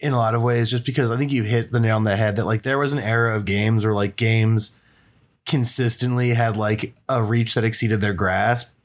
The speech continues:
Like, they were trying to do, like, really ambitious, crazy things, and the tech just wasn't there. If it was there, it would have to, it was very rare to find, or, like,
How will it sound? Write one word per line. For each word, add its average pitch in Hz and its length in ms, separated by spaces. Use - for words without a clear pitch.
Like, 123 140
they 127 100
were 123 120
trying 120 280
to 120 60
do, 120 140
like, 113 160
really 113 300
ambitious, 107 440
crazy 110 300
things, 107 340
and 113 80
the 107 60
tech 101 220
just 120 140
wasn't 113 300
there. 107 340
If 104 120
it 95 80
was 101 340
there, 110 240
it 101 60
would 101 120
have 101 180
to, - 40
it - 20
was 104 120
very 98 180
rare 98 180
to 87 80
find, 135 520
or, 101 220
like, 87 260